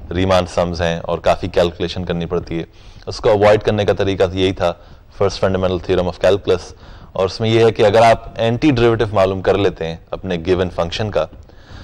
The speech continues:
तो बस आप ये जो है आपका, अ, डेफिनेट इंटीग्रल, इसको इवैल्युएट करना बड़ा आसान है। आप एंटी डेरिवेटिव को,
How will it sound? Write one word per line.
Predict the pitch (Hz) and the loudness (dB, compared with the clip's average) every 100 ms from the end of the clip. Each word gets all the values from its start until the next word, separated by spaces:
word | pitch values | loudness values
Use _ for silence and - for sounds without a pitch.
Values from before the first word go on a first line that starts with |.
| - - - - | -18 -20 -10 0
तो | 120 | 2
बस | 110 113 - | 4 2 4
आप | 104 101 104 | 4 4 2
ये | 98 | -2
जो | 92 95 | 2 2
है | 90 90 | 4 4
आपका, | 90 - 92 87 82 | 4 2 2 4 4
अ, | 78 - - 80 76 | 2 -2 -4 -2 -2
डेफिनेट | 78 95 - 127 113 | 0 -2 0 -2 0
इंटीग्रल, | 92 87 80 82 - - - | 0 0 0 -2 -4 -14 -10
इसको | - - 110 | -6 2 4
इवैल्युएट | 101 95 98 92 | 4 4 2 0
करना | 95 92 | 0 -2
बड़ा | 82 82 | 2 2
आसान | 80 92 98 117 | 0 0 0 0
है। | 98 - - - | -6 -12 -20 -2
आप | 85 85 | 0 0
एंटी | 95 95 113 | 0 -2 -2
डेरिवेटिव | 101 104 101 98 | 2 2 0 -4
को, | - 101 95 90 | 0 2 2 -2